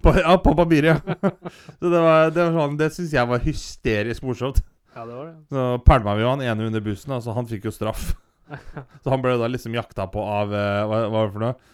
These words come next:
Speaker 1: Eh, hva heter det der, eh, politiet som, eh, den går hele verden over? Når du utlyser, eh,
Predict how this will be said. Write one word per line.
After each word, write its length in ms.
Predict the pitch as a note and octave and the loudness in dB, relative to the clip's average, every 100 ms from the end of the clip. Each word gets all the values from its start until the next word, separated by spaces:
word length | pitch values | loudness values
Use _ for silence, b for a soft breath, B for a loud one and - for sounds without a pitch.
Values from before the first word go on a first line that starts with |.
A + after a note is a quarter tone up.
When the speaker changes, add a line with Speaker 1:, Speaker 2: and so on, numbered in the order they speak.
| b b _ | b b _
Speaker 1:
Eh, 80 | A#2+ | -4
hva 80 | C3+ | -2
heter 220 | C#3 C3 | 0 0
det 60 | A#2+ | 2
der, 100 | A2+ | 2
eh, 200 | A2 A2 A2+ | 2 0 -2
politiet 480 | A#2+ A#2 A2 G2+ F#2+ | -6 -4 -4 -6 -4
som, 220 | G2+ G2+ | -6 -4
eh, 600 | G2+ G2 G2 G2 G2 G2 F#2+ G2 _ _ _ _ _ | -4 -2 -2 -4 -6 -6 -8 -10 _ _ _ _ _
den 180 | A#2 A#2 | -10 -4
går 180 | A2+ A2 | -2 0
hele 160 | B2 A2 | 0 0
verden 220 | G#2 G#2+ | -2 -4
over? 240 | G2 G#2 A#2+ b b - | -6 -6 -8 b b -10
Når 140 | A#2 | -8
du 80 | A#2+ A2+ | -6 -6
utlyser, 680 | G2 G#2+ G#2 - G#2+ G#2 G2+ | -8 -10 -10 -6 -4 -4 -4
eh, 920 | G2 G2 G2 F#2+ F#2+ F#2+ F#2+ F#2+ F#2 | -4 -4 -4 -4 -4 -6 -6 -6 -8